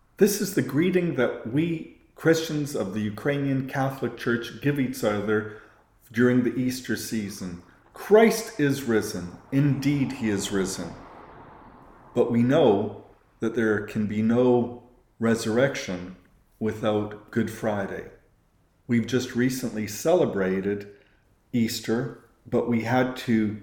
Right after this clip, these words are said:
first of all, go through Holy Week and arrive at Good Friday, at Jesus' suffering, at his crucifixion, and his death for our sins.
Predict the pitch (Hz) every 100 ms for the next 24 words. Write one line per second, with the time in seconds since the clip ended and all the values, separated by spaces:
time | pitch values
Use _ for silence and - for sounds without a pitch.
0 | - - - 135 135 120 107 104 101 110
1 | 104 - 107 98 127 127 123 127 127 -
2 | - _ _ _ 107 107 104 107 110 113
3 | 110 110 104 113 98 - 104 95 87 85
4 | - _ _ _ _ _ - 117 113 127
5 | - 113 - 120 120 117 - 107 - 143
6 | 143 110 95 87 87 - _ _ _ _
7 | _ _ - - 104 98 110 - - 120
8 | 107 113 - 123 - - 87 87 - _
9 | _ _ _ _ _ - 107 107 101 95
10 | 117 113 110 - - - _ _ _ _
11 | _ _ - - _ - - - - -
12 | 117 110 113 117 113 - - 110 92 87
13 | -